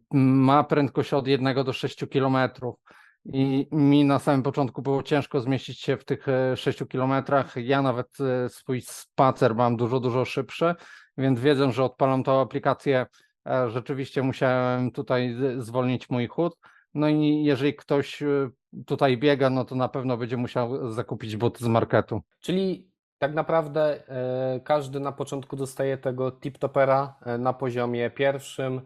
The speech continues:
Speaker 2: E, tiptoper jest tam od jednego do sześciu kilometrów na godzinę. Tak?
Speaker 1: Zgadza się. Mhm.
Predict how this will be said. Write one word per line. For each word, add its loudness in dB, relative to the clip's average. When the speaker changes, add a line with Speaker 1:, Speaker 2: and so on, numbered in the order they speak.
Speaker 2:
E, -2
tiptoper -2
jest -2
tam -4
od -4
jednego -2
do -4
sześciu -10
kilometrów -8
na -8
godzinę. -10
Tak? -4
Speaker 1:
Zgadza 4
się. -4
Mhm. 2